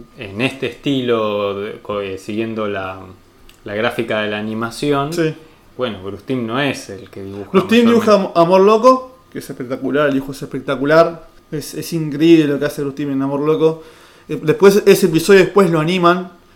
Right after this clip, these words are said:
Speaker 2: y no, y no llega a la altura de lo que es el, el, el cómic.
Speaker 1: Pero como consecuencia también sale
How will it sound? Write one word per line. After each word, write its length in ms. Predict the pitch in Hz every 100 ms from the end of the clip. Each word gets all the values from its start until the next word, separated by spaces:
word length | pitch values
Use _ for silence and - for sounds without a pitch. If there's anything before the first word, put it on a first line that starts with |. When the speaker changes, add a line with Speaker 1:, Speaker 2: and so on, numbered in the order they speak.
| _
Speaker 2:
y 100 | 147
no, 140 | 143 143
y 140 | 151 143
no 240 | 160 156
llega 320 | - 175 170
a 40 | 160
la 80 |
altura 480 | 147 135 156 165 170
de 100 | 160
lo 140 | 143 135
que 80 |
es 140 | 139 -
el, 120 | 131 110
el, 220 | 127 123 - -
el 160 | 139
cómic. 320 | 120 135 - - _ _ _ _
Speaker 1:
Pero 220 | 135 123
como 200 | 135 131
consecuencia 560 | 139 127 135 202 175 131
también 280 | 135 170
sale 600 | - 156 151 131 117 110